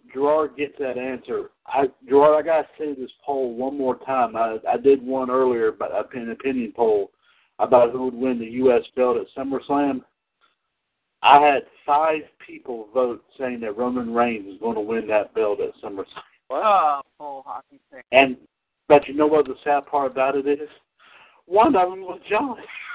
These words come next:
Speaker 1: <laughs>
Speaker 2: Oh yeah, he said that. He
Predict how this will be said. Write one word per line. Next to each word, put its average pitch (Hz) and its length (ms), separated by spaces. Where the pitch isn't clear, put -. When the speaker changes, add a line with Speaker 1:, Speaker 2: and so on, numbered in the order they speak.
Speaker 1:
<laughs> - 440
Speaker 2:
Oh 220 300
yeah, 240 300
he 240 280
said 247 200
that. 220 300
He 220 200